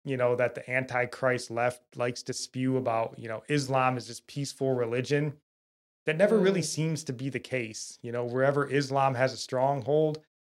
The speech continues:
Speaker 1: uh, it's never really safe for anybody, uh, Christian or any other religion. So, uh, maybe that's why
Speaker 2: Right.
Speaker 1: you can't, maybe this is the article of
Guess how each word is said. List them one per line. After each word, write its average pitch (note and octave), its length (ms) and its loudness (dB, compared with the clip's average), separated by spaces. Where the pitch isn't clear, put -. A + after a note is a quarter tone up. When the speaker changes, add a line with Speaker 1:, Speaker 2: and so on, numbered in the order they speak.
Speaker 1:
uh, B2+ 240 4
it's - 160 -10
never G#3+ 200 4
really G#3 200 4
safe D#3+ 360 2
for C#3 180 -4
anybody, A2 680 -4
uh, A2+ 260 -10
Christian E3+ 880 -4
or D3 340 6
any B2+ 240 -4
other A#2 220 -2
religion. A2 560 -8
So, B2 400 0
uh, A#2 260 -4
maybe F#3 240 2
that's D#3+ 260 6
why D3+ 100 6
Speaker 2:
Right. C#3 80 0
Speaker 1:
you C3 80 -4
can't, C3+ 280 -4
maybe F3+ 240 2
this F3 260 2
is D#3 240 0
the C#3+ 160 6
article C#3 500 4
of A#2+ 360 -2